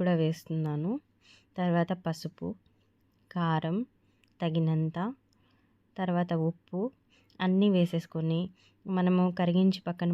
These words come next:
పెట్టుకున్న బటర్ కూడా వేసేసుకొని బాగా ఫస్ట్ కలిపేసుకోవాలండి, వాటర్ యాడ్ చేసుకోకుండా. ఈ మిశ్రమాన్ని ఇంట్లోనే ప్రిపేర్ చేసుకోవచ్చు. ఫస్ట్ అయితే నేను కొంచెం తక్కువ క్వాంటిటీని ప్రిపేర్ చేస్తున్నాను, ఎందుకంటే ఫస్ట్ టైమ్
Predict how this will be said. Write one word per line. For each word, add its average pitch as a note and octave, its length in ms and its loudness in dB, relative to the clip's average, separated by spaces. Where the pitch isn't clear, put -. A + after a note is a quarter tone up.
పెట్టుకున్న E3 400 -4
బటర్ E3+ 340 -4
కూడా F3 220 -2
వేసేసుకొని D#3 720 -6
బాగా E3+ 320 2
ఫస్ట్ F3 260 -6
కలిపేసుకోవాలండి, D#3+ 920 -2
వాటర్ D#3 340 -2
యాడ్ D3+ 200 -4
చేసుకోకుండా. D3+ 640 -6
ఈ F3+ 120 0
మిశ్రమాన్ని E3 680 0
ఇంట్లోనే G3+ 400 4
ప్రిపేర్ D#3+ 360 -2
చేసుకోవచ్చు. D#3+ 640 -4
ఫస్ట్ F3 300 -4
అయితే F3 240 -4
నేను F3 240 0
కొంచెం E3 280 -6
తక్కువ G#3 340 -8
క్వాంటిటీని E3 640 -4
ప్రిపేర్ F3 400 -2
చేస్తున్నాను, E3 560 -2
ఎందుకంటే D#3+ 480 -2
ఫస్ట్ D#3 280 -8
టైమ్ F#3 140 0